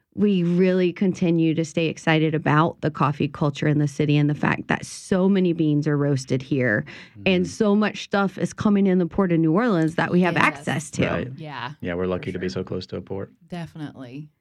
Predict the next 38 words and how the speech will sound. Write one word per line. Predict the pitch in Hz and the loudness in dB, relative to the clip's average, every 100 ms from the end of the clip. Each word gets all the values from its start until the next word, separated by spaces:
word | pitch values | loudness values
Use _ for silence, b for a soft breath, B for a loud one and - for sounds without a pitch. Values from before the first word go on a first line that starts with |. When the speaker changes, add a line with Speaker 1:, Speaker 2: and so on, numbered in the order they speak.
| _ _ | _ _
Speaker 3:
And | 165 | -8
that, | 165 | -2
that's | 165 160 | -2 0
something | 185 185 170 165 | -2 -2 -4 -4
at | - | -4
Orleans | 160 160 151 | -4 -4 -4
Coffee | 175 156 160 | 0 0 0
they | 151 | -4
were | |
telling | 151 170 180 156 | -2 -4 -4 -6
us | 151 | -8
about. | 156 143 131 - | -8 -6 -6 -8
It's | 160 151 - - | -14 -20 -18 -12
like, | 160 151 - _ _ _ _ | -12 -14 -20 _ _ _ _
what | 165 | 2
was | 185 196 | 6 6
it? | 254 | 4
Like, | 175 165 | 0 -2
one | 170 | 0
of | 156 | 0
the | |
top | 151 - 156 - - | -2 0 0 -2 -4
things | 190 165 170 | -2 -2 -2
that's | 165 143 - - _ | -2 -4 -6 -20 _
shipped | - 185 - | -2 -2 0
in | 170 175 | -2 0
through | 180 | 2
our | 156 156 | 2 0
port | - 208 156 156 | 0 0 0 -4
is | 151 - | -12 -12
coffee. | - 156 - - 160 - | -2 -2 -2 -10 -16 -16
Like, | 165 151 - - | -16 -16 -16 -12
that's | 165 - | -12 -2
so | 175 | 0
amazing. | 180 165 202 - 160 151 _ _ - - | 0 -2 -6 -6 -10 -12 _ _ -20 -4
Speaker 1:
Yeah. | 254 233 208 - B B B B - | -2 -2 -6 -12 B B B B -4
Well, | 269 285 | -2 -2
so | - 294 269 254 | -2 0 2 0